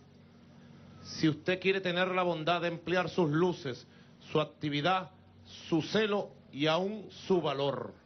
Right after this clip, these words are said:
Miren lo que dice. Confieso con franqueza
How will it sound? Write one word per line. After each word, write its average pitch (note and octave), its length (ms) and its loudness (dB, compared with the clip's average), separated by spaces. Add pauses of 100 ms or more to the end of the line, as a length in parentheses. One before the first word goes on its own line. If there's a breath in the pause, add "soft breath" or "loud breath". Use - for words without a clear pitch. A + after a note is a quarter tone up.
(600)
Miren F3 260 0
lo D#3+ 100 2
que D#3 120 2
dice. D3 380 -4 (800 loud breath)
Confieso G#3 800 2
con G3 220 0
franqueza F3 800 0